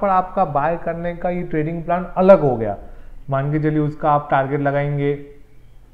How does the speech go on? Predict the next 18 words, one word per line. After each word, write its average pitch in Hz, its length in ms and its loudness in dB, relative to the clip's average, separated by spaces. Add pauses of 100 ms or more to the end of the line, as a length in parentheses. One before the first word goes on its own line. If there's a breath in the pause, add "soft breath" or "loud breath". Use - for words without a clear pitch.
(1160 soft breath)
ये 175 100 2
लेवल 110 380 2
को, 101 140 -10 (960)
around 147 340 2
सेवेंटी 147 520 0
के 147 100 -2
आसपास 135 340 0
आप 131 180 -2
टारगेट 127 300 -2
लगाएंगे 120 420 -4
इसका, 151 260 -6 (840)
सेवेंटी 139 400 0
के 143 60 0
आसपास 135 280 0
आप 123 100 -2
बुक 131 260 -4
करेंगे 131 340 -4
इसको। 156 280 -4